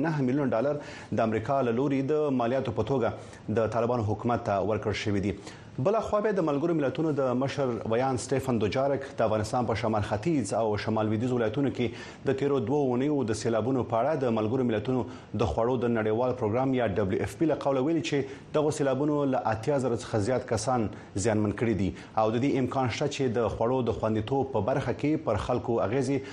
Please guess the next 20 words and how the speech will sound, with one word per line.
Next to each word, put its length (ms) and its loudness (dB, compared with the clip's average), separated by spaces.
په 140 2
راروانو 340 0
میاشتو 400 -2
کې 340 2
لا 100 2
زیاتې 320 0
شي. 260 -4
د 200 2
خوړو 420 0
نړیوال 340 0
پروګرام 320 0
وایي 140 0
چې 140 -2
د 60 2
محافظتي 760 0
دیوالونو، 600 2
بندونو 460 0
او 140 2
د 100 -2
اوبو 440 0